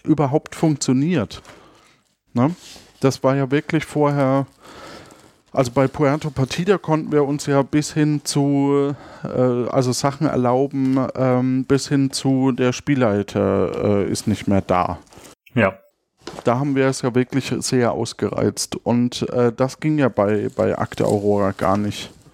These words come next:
Speaker 1: Das
Speaker 2: Stimmt.
Speaker 1: heißt, es gibt Leute, glaub ich, denen das besser gefallen hat, weil's, äh, strukturierter, also man weiß eher, was einen erwartet bei, bei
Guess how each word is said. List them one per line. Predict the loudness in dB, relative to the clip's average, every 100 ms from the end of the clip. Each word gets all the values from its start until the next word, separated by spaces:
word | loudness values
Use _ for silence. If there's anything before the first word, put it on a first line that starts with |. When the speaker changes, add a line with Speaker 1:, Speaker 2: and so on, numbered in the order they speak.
| _ _ _ -2
Speaker 1:
Das | -2
Speaker 2:
Stimmt. | 2 2
Speaker 1:
heißt, | 4 2
es | -2 -2
gibt | -4 -4 -2
Leute, | 0 0 -2 -4
glaub | 0 2 2
ich, | -2 -2
denen | 0 0 0 -2 -4 -10 -20 -20 -20 -20 _ _ _ _ _ _
das | 0 0
besser | 2 0 2 0
gefallen | 0 0 0 0 0 -2
hat, | -4 0
weil's, | 0 0 -4
äh, | -4 -2 -4
strukturierter, | 0 0 2 0 2 2 0 2 0
also | 0 0
man | 2
weiß | 2 0 0
eher, | -2 0 2
was | 0 0
einen | 0 0
erwartet | 0 2 0 0 -2 -2 0
bei, | 0 0 0
bei | 0 2 0